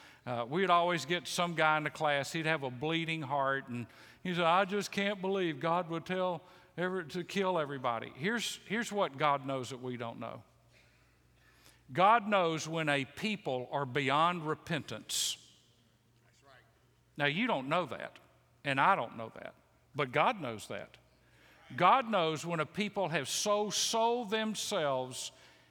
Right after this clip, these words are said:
into sin and depravity that they are beyond repentance, that they are beyond rebuke, they are beyond correction, they are beyond hope because they have seared consciences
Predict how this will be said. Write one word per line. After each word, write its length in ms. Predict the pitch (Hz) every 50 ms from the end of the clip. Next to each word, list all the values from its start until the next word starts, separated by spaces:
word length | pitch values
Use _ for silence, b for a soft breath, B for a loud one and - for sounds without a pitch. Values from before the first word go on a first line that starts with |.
| B B B
into 340 | 180 185 180 - - 147 131
sin 540 | - - - - 214 214 214 214 208 208
and 240 | - - 190 170 160
depravity 720 | 139 147 - - - 180 165 156 143 131 120 127 123 113 - B B B B B B
that 160 | - 156 -
they 160 | - 180 170
are 100 | 151 139
beyond 540 | 127 120 123 143 135 135 147 175 220 240 233
repentance, 920 | 247 240 - - 175 165 139 - - 147 - - - - - - - - - - - b b b b b b b b b
that 160 | 151 147 -
they 160 | - 185 180
are 160 | 175 165 151
beyond 600 | 135 127 151 147 143 151 165 190 220 240 240 233
rebuke, 640 | 247 240 185 156 165 156 139 123 127 160 - - - - _ _ _ _
they 160 | - 160 170 165
are 100 | 156 143
beyond 600 | 131 127 151 147 151 160 190 214 240 247 240 -
correction, 720 | - 240 226 185 156 143 135 123 - - 156 147 151 151 - b b b b b
they 140 | 143 160 175
are 120 | 170 160 143
beyond 540 | 131 147 156 165 175 190 208 214 202 185
hope 500 | 160 - 196 220 214 175 156 151 - -
because 440 | 143 165 - - - 180 156 143 127
they 260 | 117 170 175 196 208
have 200 | 180 175 156 120
seared 760 | - - - - - - 226 220 226 226 226 226 226 196 208 - B B B B B B B B
consciences 920 | - - - 208 214 214 214 - - 147 127 - - - 131 127 135 131 131